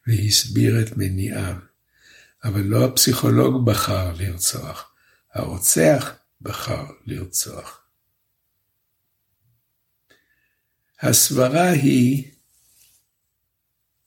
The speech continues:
במושגים אפשר, כנראה, אולי, והבחירה משתמשת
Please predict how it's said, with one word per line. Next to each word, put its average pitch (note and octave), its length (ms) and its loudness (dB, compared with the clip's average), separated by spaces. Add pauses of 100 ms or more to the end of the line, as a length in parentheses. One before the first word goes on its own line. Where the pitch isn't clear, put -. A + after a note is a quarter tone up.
(1040)
במושגים A2+ 1040 2
אפשר, A#2+ 800 2 (100)
כנראה, A2 960 -2
אולי, G2+ 600 -4 (640)
והבחירה A2+ 920 2
משתמשת G#2+ 880 0